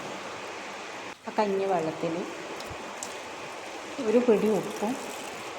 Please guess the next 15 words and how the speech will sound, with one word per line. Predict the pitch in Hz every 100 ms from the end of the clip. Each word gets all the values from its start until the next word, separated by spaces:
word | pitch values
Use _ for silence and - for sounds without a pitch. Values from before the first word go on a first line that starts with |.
| -
ഒരു | 196 214 208
പിടി | 180 202 196 - 196
വെണ്ണീരും | 185 175 185 190 185
കൂടി | 185 160 160
ഇടും. | 151 160
വെണ്ണീർ | 170 170 175
എന്ന് | - 202
പറയുന്നത് | 190 190 190 190
ചാരമാണ് | 180 156 165 175 156
കേട്ടോ. | 156 160 160
നമ്മൾ | 165 180
അടുപ്പിൽ | 170 - 175 185 - - - -
വിറക് | 185 170 175
കത്തിച്ച് | 190 190 - 190
കിട്ടുന്ന | 185 185 185